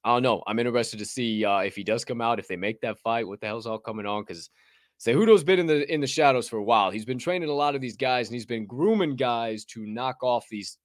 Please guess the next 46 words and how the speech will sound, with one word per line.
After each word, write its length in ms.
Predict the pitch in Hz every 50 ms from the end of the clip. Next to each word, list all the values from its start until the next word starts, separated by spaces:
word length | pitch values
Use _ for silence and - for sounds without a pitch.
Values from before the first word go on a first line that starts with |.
| _ -
top 260 | - 117 117 113 - _
level 640 | 98 98 101 107 110 110 104 107 104 101 98 95 92 _ _ _ _ _ _ _ _ _ -
guys 360 | 117 117 113 107 107 104 90
and 240 | 95 104 101 101 101
knock 260 | 110 113 113 110 -
off 220 | 110 107 107 -
the 80 | - -
former, 640 | - - 117 117 117 113 110 107 104 104 101 98 -
uh, 20 | -
uh, 540 | 104 95 95 95 92 - 92 104 98 92 98 95
the 100 | 90 101
champions 360 | - 117 117 110 107 98 87
of 80 | 92 -
his 180 | 101 107 -
former 260 | - 110 104 98 92
divisions. 480 | 87 87 92 107 101 - 90 87 80 - - -
And 480 | 92 92 90 87 87 87 87 87 82 _ _ _
T 160 | - - 139 139
K 220 | 135 143 123 113
Z 260 | 104 104 113 110 107
did 120 | 107 - 92
not 180 | 98 101 95
look 160 | 95 98 -
like 160 | 90 87 85 -
he 100 | 101 98
even 220 | 92 87 82 80
belonged 520 | 80 82 82 85 87 90 90 87 85 82
in 120 | 85 87 85
that 160 | 82 78 -
fight 220 | - 95 90 87
with 160 | 85 87 80 -
Volk. 300 | 87 92 101 107 - -
So 480 | - - - 90 90 90 90 90 87 - _ _ - - - - - - - - - - - - - _ _ _ _ _ _
maybe 180 | - 95 113
Cejudo 340 | 117 156 151 156 180 180 175
does 200 | 165 180 175 165
come 180 | - 190 180 170
back 220 | 180 180 185 180
and 100 | 175 170
give 80 | 170 175
him 80 | 180
a 60 | 175 170
run 180 | 170 170 165
for 140 | 165 - 170
his 120 | 156 143
money. 360 | 135 135 143 147 147 147 143